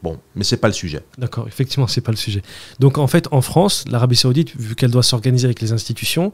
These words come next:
Speaker 2: elle sélectionne des agences, c'est
Speaker 1: Ouais.
Speaker 2: ça ? Pas toutes ?
Speaker 1: Si, si. En fait, aujourd'hui, par exemple, en deux mille dix-neuf, euh, il y a eu des nouvelles agences qui ont eu des quotas, mais que des quotas de cent cinquante personnes.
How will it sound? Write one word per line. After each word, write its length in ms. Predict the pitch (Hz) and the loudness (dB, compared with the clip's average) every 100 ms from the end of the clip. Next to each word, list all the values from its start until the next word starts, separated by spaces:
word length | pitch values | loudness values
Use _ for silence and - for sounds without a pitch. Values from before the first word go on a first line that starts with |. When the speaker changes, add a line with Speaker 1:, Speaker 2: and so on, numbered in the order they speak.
| - - - | -8 -20 -8
Speaker 2:
elle 140 | - 120 | 0 2
sélectionne 600 | - 160 147 - 147 127 | 6 6 6 4 6 6
des 180 | 117 110 | 4 4
agences, 400 | 104 196 214 - - _ _ _ _ _ | 4 2 0 -6 -16 _ _ _ _ _
c'est 120 | - 131 | -4 0
Speaker 1:
Ouais. 40 | |
Speaker 2:
ça ? 300 | - 123 214 - _ - 127 | 4 4 2 -6 _ -18 -2
Pas 120 | 151 | 0
toutes ? 400 | 139 190 - - _ _ _ - _ _ | 2 0 -2 -12 _ _ _ -20 _ _
Speaker 1:
Si, 160 | - 147 | -8 -6
si. 300 | - 139 - - | -2 -2 -2 -6
En 100 | 98 | -6
fait, 280 | - 143 139 | -2 -4 -4
aujourd'hui, 680 | - 104 110 104 117 139 151 - | -4 0 0 0 0 0 -2 -6
par 120 | 92 | -4
exemple, 260 | 95 123 - | -4 -4 -6
en 80 | |
deux 140 | 101 107 | -4 -2
mille 180 | 120 110 | -2 -4
dix-neuf, 680 | 92 104 113 139 - - _ _ _ _ _ _ - - | -4 0 0 -2 -10 -20 _ _ _ _ _ _ -8 0
euh, 320 | 98 92 90 | 2 2 0
il 100 | - | 0
y 60 | 98 | 0
a 60 | 117 | 2
eu 60 | |
des 120 | 135 | 2
nouvelles 360 | 113 113 123 101 | 0 0 0 0
agences 240 | 92 113 | -2 -2
qui 100 | - | -2
ont 80 | 92 | -2
eu 80 | 101 | 0
des 140 | 110 | 0
quotas, 420 | - 87 - 95 107 | -2 -4 -2 -4 -2
mais 120 | 98 | -6
que 160 | - 131 | -4 -4
des 120 | 120 | -2
quotas 300 | - 98 110 | -4 -4 -6
de 100 | 92 | -6
cent 180 | - 117 | -6 -8
cinquante 320 | 107 - 98 | -8 -10 -12
personnes. 420 | - - 98 117 | -10 -8 -8 -8